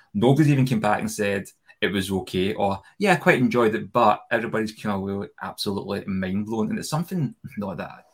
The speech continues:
you take much scope, you take much, um, faith in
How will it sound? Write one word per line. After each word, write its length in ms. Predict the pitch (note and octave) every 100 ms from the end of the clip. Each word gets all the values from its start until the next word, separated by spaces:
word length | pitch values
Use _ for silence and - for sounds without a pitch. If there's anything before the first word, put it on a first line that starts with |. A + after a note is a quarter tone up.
| -
you 80 | -
take 200 | A#2+ G2+
much 560 | F#2+ F#2+ - - - _ _ _
scope, 500 | - - B2 A#2+ -
you 80 | A2+
take 160 | A2+
much, 360 | A2 G#2+ - -
um, 400 | B2+ A2+ G#2 G2 -
faith 340 | - A2 G#2+ G#2
in 240 | G2 F2